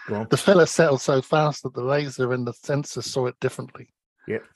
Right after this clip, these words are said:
Speaker 2: and adjusted the height accordingly, depending on what the amount of filler it was beneath it. And so,
Speaker 1: Yeah.
Speaker 2: so the level would change as the build, as the material settled, as the build went on. So yeah, it was a, it was a,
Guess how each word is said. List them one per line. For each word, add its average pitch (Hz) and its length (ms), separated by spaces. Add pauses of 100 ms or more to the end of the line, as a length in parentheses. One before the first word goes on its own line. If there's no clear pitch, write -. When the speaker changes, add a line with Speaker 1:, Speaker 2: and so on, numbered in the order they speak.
(160)
Speaker 2:
and 151 140
adjusted 135 500
the 135 100
height 143 300
accordingly, 120 880
depending 131 440
on 120 140
what 131 200 (520)
the 131 120
amount 147 280
of 120 100
filler 135 340
it 131 80
was 120 120
beneath 131 360
it. 113 120 (800)
And 131 120
so, 135 200
Speaker 1:
Yeah. 104 160
Speaker 2:
so 131 280
the 123 120
level 135 500
would 123 180
change 120 600 (640)
as 123 140
the 123 140
build, 120 360 (680)
as 113 120
the 110 100
material 113 480
settled, 117 380
as 107 100
the 113 100
build 107 260
went 110 140
on. 104 240 (560)
So 135 120
yeah, 165 200
it 143 120
was 151 160
a, 135 140
it 156 100
was 135 200
a, 120 120